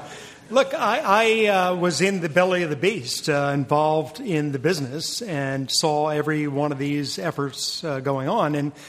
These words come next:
I gotta tell you, a little corruption is not acceptable because there is no little corruption.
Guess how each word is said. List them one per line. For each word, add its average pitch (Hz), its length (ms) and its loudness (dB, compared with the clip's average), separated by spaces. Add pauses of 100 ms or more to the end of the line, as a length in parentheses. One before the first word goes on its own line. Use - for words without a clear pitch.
(180)
I 165 120 4
gotta 165 140 2
tell 214 200 2
you, 185 120 2
a - 20 0
little 170 260 0
corruption 165 460 2
is 139 140 -2
not 190 220 0
acceptable 135 640 -6
because 156 340 -2
there 160 160 4
is 185 140 0
no 151 160 4
little 156 440 2
corruption. 175 540 0